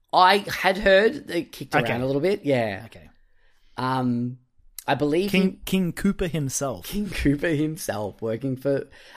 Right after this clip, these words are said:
Speaker 1: uh, be-, being the, uh,
Speaker 2: Not,
Speaker 1: the
Speaker 2: not, not work, like, running
Speaker 1: running,
Speaker 2: Nintendo
Speaker 1: running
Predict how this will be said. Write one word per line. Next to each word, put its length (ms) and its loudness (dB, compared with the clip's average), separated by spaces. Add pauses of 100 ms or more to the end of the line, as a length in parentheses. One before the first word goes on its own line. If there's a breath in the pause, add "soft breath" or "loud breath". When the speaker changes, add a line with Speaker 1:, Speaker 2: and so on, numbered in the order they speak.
Speaker 1:
uh, 160 -2
be-, 180 2
being 300 -2
the, 160 -4
uh, 100 -2
Speaker 2:
Not, 100 2
Speaker 1:
the 60 -2
Speaker 2:
not, 200 0
not 260 -2
work, 240 2
like, 180 -2
running 520 -2
Speaker 1:
running, 300 2
Speaker 2:
Nintendo 300 2
Speaker 1:
running 60 0